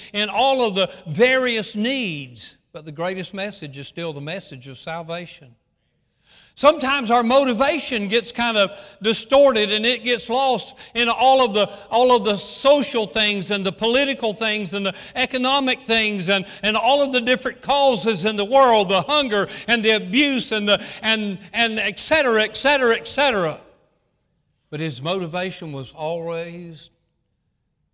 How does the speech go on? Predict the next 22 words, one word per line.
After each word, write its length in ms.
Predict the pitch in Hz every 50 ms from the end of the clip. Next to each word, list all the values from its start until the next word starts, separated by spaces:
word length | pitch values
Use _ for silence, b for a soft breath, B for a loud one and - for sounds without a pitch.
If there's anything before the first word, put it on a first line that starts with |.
| _ _ _
to 60 | 131
reach 320 | 123 123 139 143 143 - -
one 180 | 139 131 123 120
more 180 | 120 120 117
soul, 320 | 110 - - - 82 76 _ _ _ _ _ _ _ _ _ _ _ _ _ _ _ _ _ _ _ _ _
to 80 | - 113
reach 240 | 117 127 131 - _ _
one 160 | 123 113 110
more 200 | 104 92 92 -
soul. 220 | - - - _ _ _ _ _ _ _ _ _ _ _ _ _ _ _ _ _ _ _ _ _ _ _ _ _ _ _ _ _ _ _ _ _ _ _ _ _ _ _ _ _ _ _ _ _ _ _ _ _ _
And 100 | 113 _
to 100 | - 156
the 100 | 135 139
glory 320 | 123 139 147 156 156 147
of 120 | 143 139 131
God, 280 | 147 151 156 156 143
may 120 | 143 151 151
that 180 | 143 151 151 143
always 440 | 143 151 147 139 135 131 127 113 113
be 180 | 123 127 123
our 140 | 120 117 117
motivation. 680 | 117 120 117 113 117 101 107 101 98 _ - - _